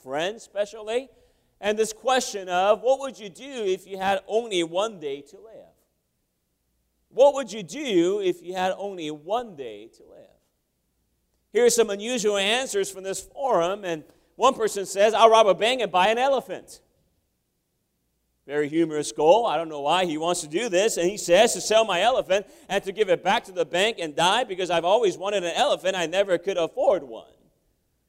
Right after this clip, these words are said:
If you, if that person had one day to live, that's what he'll do.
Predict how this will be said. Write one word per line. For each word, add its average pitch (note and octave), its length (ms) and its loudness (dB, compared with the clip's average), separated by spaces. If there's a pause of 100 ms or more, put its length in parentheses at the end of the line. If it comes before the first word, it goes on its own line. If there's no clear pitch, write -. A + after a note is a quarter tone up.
(220)
If B2+ 220 -18
you, D#3 160 -12 (100)
if E3+ 280 4
that G3 180 4
person G#3+ 280 0
had G#3 80 2
one G#3+ 200 6
day A3+ 140 6
to G3+ 120 -2
live, C4 220 8
that's F3 220 0
what F3+ 160 4
he'll G#3 200 4
do. F3 340 -6